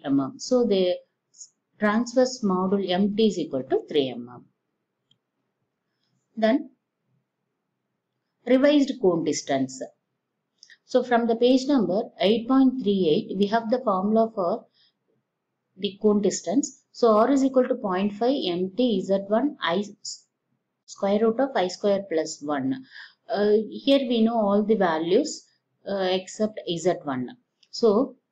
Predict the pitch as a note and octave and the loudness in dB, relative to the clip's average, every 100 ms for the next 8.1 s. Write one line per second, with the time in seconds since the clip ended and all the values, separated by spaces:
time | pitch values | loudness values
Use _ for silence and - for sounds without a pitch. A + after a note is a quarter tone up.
0 | _ G3 G#3+ A#3 C4+ D#4 B3+ B3 - - | _ 0 2 2 4 4 4 4 -2 -10
1 | G3 G#3+ F#3+ _ _ - G3 F#3+ G3 G3+ | -4 -4 -4 _ _ -6 -4 -2 -2 0
2 | A3+ G#3 A3+ - - _ _ _ F#3+ G3 | 2 2 2 -2 -12 _ _ _ -6 -2
3 | F#3+ F#3 F3+ G#3+ A3+ A#3+ A#3+ - F3 F3+ | 0 0 2 2 2 2 0 -4 -6 -2
4 | F#3+ F#3+ F#3 B3+ - E3+ F#3+ C#3+ C#3+ D3 | -2 -2 -2 -2 -2 -4 -4 -4 -4 -6
5 | D3+ D3+ - A#3+ C#4 B3+ F#3+ G3 F#3+ A3 | -4 -6 -2 2 2 2 -2 0 0 0
6 | A#3 A#3+ B3 F3+ E3+ F#3+ B3 F3+ E3+ G#3 | 0 -2 -2 -2 -4 -2 0 0 -2 -4
7 | G#3 G3 A3 - F#3+ E3+ F3+ D#3+ - C#3 | -4 -6 -6 -4 -4 -4 -6 -6 -4 -4